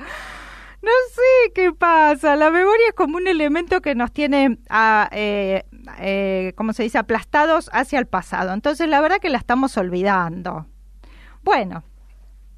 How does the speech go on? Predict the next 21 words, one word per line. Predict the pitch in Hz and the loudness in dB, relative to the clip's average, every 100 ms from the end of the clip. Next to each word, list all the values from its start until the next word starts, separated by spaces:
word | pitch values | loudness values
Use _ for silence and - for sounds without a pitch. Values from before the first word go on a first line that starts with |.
| - - - - - - - - - - - - | -20 -20 -20 -20 -20 -20 -20 -20 -20 -20 -20 -12
¿De | 269 | -6
qué | 339 | -6
te | 330 | -6
estaba | - 294 | -4 -4
hablando? | 247 262 294 302 302 - | -2 0 -2 -4 -6 -4
<laughs> | 370 311 254 370 330 330 - 381 - - 262 - 269 - 262 - - - - - - - | -2 -2 -2 -4 -4 -6 -6 -10 -8 -12 -14 -14 -18 -14 -16 -16 -18 -16 -16 -14 -16 -6
De | 277 403 | 0 2
los | 415 403 | 4 2
personajes | 339 302 330 311 359 359 294 | -2 -2 -2 0 0 0 0
del | 220 | -2
juego. | - 190 180 | -2 -2 0
Entonces, | 208 247 254 233 226 | 0 0 0 -2 -2
cuando | 285 302 320 349 | -2 0 0 0
somos | - 403 415 | 0 -2 -2
pequeños, | - 311 381 370 294 262 269 | -4 -4 -2 0 0 0 -2
nos | - 240 247 | -4 -4 -2
encanta | 262 247 311 262 226 214 | -4 0 0 0 -2 -6
jugar | - 208 208 | -4 -2 -2
a | 196 | -2
los | 196 196 | -4 -4
juegos. | - 202 180 180 180 - | -4 -2 -2 -4 -4 -10